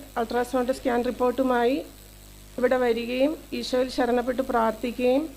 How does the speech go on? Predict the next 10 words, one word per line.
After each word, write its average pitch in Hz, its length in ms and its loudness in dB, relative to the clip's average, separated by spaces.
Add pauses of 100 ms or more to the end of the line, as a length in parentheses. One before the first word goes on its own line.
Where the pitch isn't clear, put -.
(160)
ബഹുമാനപ്പെട്ട 233 580 0
റാഫ്സൺ 240 440 0
അച്ഛനെ 254 300 2
കാണുകയും 240 560 0
ചെയ്തു. 240 440 0 (1160)
അച്ഛൻ 269 400 2 (180)
മമ്മിക്ക് 262 300 2
വേണ്ടി 269 260 4
പ്രാർത്ഥിക്കുകയും 269 960 0 (540)
അച്ഛൻ്റെ 269 580 2